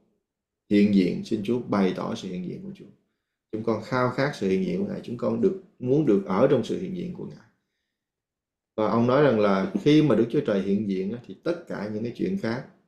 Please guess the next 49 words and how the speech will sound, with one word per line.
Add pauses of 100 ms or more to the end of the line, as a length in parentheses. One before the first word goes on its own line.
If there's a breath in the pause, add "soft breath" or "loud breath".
(300)
nó
sẽ
đi
theo. (1300)
Và
có
những
phép
lạ
cặp
theo (560)
trong
cái
sự
hiện
diện
của
Đức
Chúa
Trời. (520)
Rất
nhiều
người
được
chữa
lành
tật
bệnh (120)
mà
không
cần
phải (220)
đặt
tay
cầu
nguyện
xô
té
trùm
mền
gì
hết
trơn
á. (1300)
Và (400)
có
những
cái
buổi